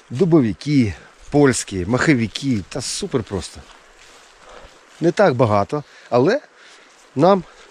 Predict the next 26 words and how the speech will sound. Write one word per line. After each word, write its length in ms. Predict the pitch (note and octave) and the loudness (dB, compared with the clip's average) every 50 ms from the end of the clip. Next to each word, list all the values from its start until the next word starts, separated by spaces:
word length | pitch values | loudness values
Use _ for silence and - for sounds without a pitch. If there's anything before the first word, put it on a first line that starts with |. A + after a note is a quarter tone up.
| _ - - - - - - | _ -20 -20 -20 -14 -6 -2
вистачить. 560 | A2+ C#3 C#3+ - - - - - - - - - - - - | 2 2 2 2 0 -6 -12 -14 -16 -18 -20 -20 -14 -8 -6
<laughs> 80 | A#2 - - - - G3 G#3+ - - - - - - - - - - - _ - - - | -6 -6 -6 -10 -12 -10 -12 -12 -14 -16 -18 -20 -20 -20 -20 -20 -20 -20 _ -20 -16 -6
Зараз 420 | F#2+ G#2+ C#3 C3+ A2 F#2+ - - - - - | -2 0 2 2 0 0 -4 -8 -14 -14 -12
покажу, 340 | - - - A#2+ G#2 F2+ F2 | -8 -4 -2 -2 -2 -2 -4
що 120 | - G2+ | -8 -8
саме 260 | - - G#2+ G2+ F#2 | -4 -2 -2 0 0
ми 100 | F2+ E2 | -2 -4
сьогодні 360 | - - G#2+ F#2 F#2 F2+ F2 D#2+ | -4 -4 -2 -2 -2 -2 -2 -4
знайшли. 420 | D#2+ F#2+ F#2+ - - D3+ D3+ A2 - - - | -4 -4 -4 -4 -2 -2 -4 -4 -6 -8 -4
Є 180 | G#2+ G#2 G2 | 0 2 2
і 40 | F#2 | 2
білі 300 | F2 G2 C3+ E3 D#3+ D3 | 4 4 4 6 6 4
гриби. 400 | C3 C3+ C3+ B2+ B2 A#2+ A#2 G#2 | 4 4 2 2 2 2 2 2
Раз, 440 | F#2 G2 F#2 E2+ - - - - - - | 2 0 -2 -4 -6 -10 -16 -20 -20 -20
два, 340 | E2+ D#2+ F#2+ F#2+ F#2 F2 D#2+ | -12 -6 -4 -2 -2 -2 -4
три, 240 | - - F2+ F2 D#2 | -4 -2 -2 -2 -2
чотири, 400 | - - - - E2 D#2 D2+ - - | -4 -10 -10 -6 -6 -6 -6 -6 -4
п'ять, 320 | F#2 F2+ E2 D#2 - _ _ _ _ _ _ _ _ _ _ _ _ _ _ - | -4 -2 -2 -4 -6 _ _ _ _ _ _ _ _ _ _ _ _ _ _ -18
шість, 520 | - - - - A2 A2 G#2+ F#2+ - - | -12 -10 -4 0 2 4 4 2 0 -4
сім, 400 | - - - - G#2+ G2+ F#2+ F2+ | -10 -10 -6 -2 0 0 2 0
вісім, 600 | E2+ F2 G2 G2+ F2+ - - - G2 F#2 F2 E2+ | 0 0 0 0 0 -2 -4 -2 -2 0 0 0
дев'ять, 580 | E2 G#2 G#2+ G#2 F#2+ F#2 F#2 F2 D#2 - - - - - _ _ _ _ _ _ _ - | 2 2 2 4 4 2 0 -2 -4 -6 -12 -20 -20 -20 _ _ _ _ _ _ _ -10
десять, 520 | F#2 E2 G2+ G#2+ G#2 - - F#2+ E2 - | -4 0 2 2 2 2 0 -6 -8 -6
одинадцять. 640 | F2+ E2 F#2+ F#2+ G2 G#2 G#2+ F#2+ - - E2 - - - - - | -4 -2 0 0 2 2 0 -2 -4 -6 -10 -12 -16 -14 -8 -4
Одинадцять 500 | A2 A2+ C#3+ F#3 A3 F#3 - - B2+ G#2+ | 0 2 2 2 2 0 -2 -4 -6 -4
білих. 400 | G2 G#2 F#2 D#2+ C#2 - - | -2 0 -2 -2 -4 -8 -12